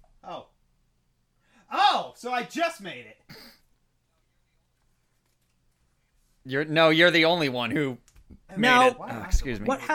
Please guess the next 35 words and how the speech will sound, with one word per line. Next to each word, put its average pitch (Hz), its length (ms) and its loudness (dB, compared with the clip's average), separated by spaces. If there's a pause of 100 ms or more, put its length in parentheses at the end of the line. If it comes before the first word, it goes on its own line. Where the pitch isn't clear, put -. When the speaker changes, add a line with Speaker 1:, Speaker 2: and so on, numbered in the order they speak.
Speaker 1:
didn't 311 80 -12
Speaker 3:
happens? 294 360 -8
Speaker 1:
do 180 140 -16
anything. 185 340 -20 (680)
Speaker 3:
It 214 140 -2
starts 311 340 -2
very 247 300 0
subtly. 135 640 -4 (300)
One 196 200 -2
of 302 80 -8
them 294 200 -4
starts 254 300 -4
to 208 80 -10
say 208 200 -8
something, 185 360 -8
and 160 140 -6
then 151 140 -8
he 156 120 -8
just 139 240 -8 (320)
yawns 127 580 -6
incredibly 143 680 -6
loudly. 107 640 -8 (1080)
And 156 300 -2 (100)
as 185 200 0
yawns 254 240 0
are 247 80 2
wont 240 240 -2
to 214 120 -6
do, 214 140 2
it - 100 -10
spreads 202 320 -8
among 180 300 -8
the 160 80 -6
entire 147 360 -8
crowd. 135 600 -8